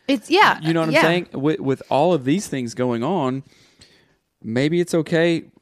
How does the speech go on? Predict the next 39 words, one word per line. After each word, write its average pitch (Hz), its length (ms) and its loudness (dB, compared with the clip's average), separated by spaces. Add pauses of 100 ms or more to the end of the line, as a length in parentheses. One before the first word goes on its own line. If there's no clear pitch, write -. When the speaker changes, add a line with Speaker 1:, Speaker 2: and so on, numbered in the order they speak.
(220)
Speaker 2:
Hey, 156 220 -6
let's 131 200 -6
put - 200 -6
this 190 180 -4
on 185 140 -6
the 147 80 -6
back 120 420 -4
burner 180 300 -2
for 180 240 -6
a 175 40 -4
minute, 185 360 -6
but - 80 -20
Speaker 1:
But - 160 2
Speaker 2:
you're 143 80 -2
still 170 360 0
connecting 147 560 -6
emotionally. 135 380 -2
Speaker 1:
Yeah, 214 280 4
Speaker 2:
You're - 80 2
Speaker 1:
I 226 40 4
was 240 100 2
gonna 165 100 4
Speaker 2:
still, 156 60 4
Speaker 1:
say, 185 120 4
but 185 200 -4
not 247 260 2
Speaker 2:
you're, 277 80 2
Speaker 1:
connection. 220 580 -2
Speaker 2:
you're 131 160 -6
still 151 540 0 (200)
connecting, 127 720 -4
and 131 400 -2
you 147 100 -4
can - 120 -16
still 202 160 -4
have 160 180 -4
pleasure 127 280 -2
without, 117 360 -4 (300)
like, 107 240 -10